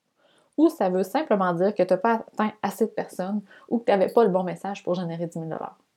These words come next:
Je sais pas si tu comprends ce que je veux dire, mais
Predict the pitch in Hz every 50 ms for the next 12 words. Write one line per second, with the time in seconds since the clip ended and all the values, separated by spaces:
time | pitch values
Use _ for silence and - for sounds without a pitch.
0 | _ _ _ _ _ _ _ _ _ _ _ _ _ _ _ _ _ _ _ _
1 | _ _ _ _ _ _ _ _ _ _ _ _ _ _ _ - - - - -
2 | 233 226 - _ - - 196 190 - 208 214 - - 220 214 202 202 202 180 175
3 | 196 220 226 214 202 190 -